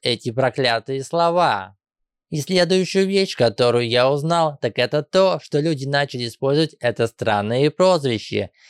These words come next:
Я не делал ничего, кроме этого". Это и делает тебя таким захватывающим. И да, большое спасибо, что ты готовишь пищу для своей младшей сестренки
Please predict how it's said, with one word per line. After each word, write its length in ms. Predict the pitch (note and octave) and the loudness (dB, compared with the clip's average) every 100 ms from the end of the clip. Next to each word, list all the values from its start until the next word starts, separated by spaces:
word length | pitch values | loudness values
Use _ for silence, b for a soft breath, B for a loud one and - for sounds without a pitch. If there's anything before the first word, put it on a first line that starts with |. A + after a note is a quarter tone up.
| b | b
Я 280 | A2+ G#2+ A#2+ | -6 -2 0
не 140 | C3+ C3+ | 0 2
делал 220 | D3 C#3+ | 2 2
ничего, 720 | D#3+ D#3 F3 F3 G3+ F#3+ E3 - | -2 -2 -4 2 2 2 -2 -4
кроме 400 | A#2 A2+ A#2+ - - | 0 2 0 -4 0
этого". 800 | F3 E3+ C#3+ A#2 G#2 F#2 F#2 _ _ _ _ | 0 2 0 2 2 0 -10 _ _ _ _
Это 300 | F3 F#3 G#3+ | 0 0 2
и 160 | G3+ G3+ | 2 2
делает 400 | A3 G#3+ G#3 G3 | 2 4 4 2
тебя 260 | F3+ E3 | 2 2
таким 400 | E3 C3+ - F3 | 2 0 2 2
захватывающим. 1080 | E3+ F3+ G3+ G#3 G3+ G3 F3 D3+ C#3 - A#2 G#2 | 2 2 2 2 2 2 4 4 2 0 0 0
И 140 | - C#3+ | 0 2
да, 340 | E3+ F#3 D3+ | 4 2 0
большое 480 | - A#2 A#2 D3+ C#3+ | 0 0 2 2 2
спасибо, 640 | C3 C#3 D3 F#3 F#3+ E3 | 2 0 0 -2 2 2
что 220 | A2+ - G#2+ | 2 -2 -2
ты 160 | A#2 | 0
готовишь 560 | A2 A2 C3 B2+ A#2 - | 0 0 -2 -2 -4 -2
пищу 340 | D3+ D#3+ E3 | -2 0 0
для 180 | A#2+ A#2+ | 2 0
своей 440 | B2 A#2 A#2 B2+ | 2 2 4 4
младшей 420 | B2+ A#2+ A#2 C3+ C3+ | 2 2 2 0 -2
сестренки 920 | F3+ F3 F#3+ F#3+ F#3 E3+ B2 G2 | -2 -4 0 2 2 0 -2 -4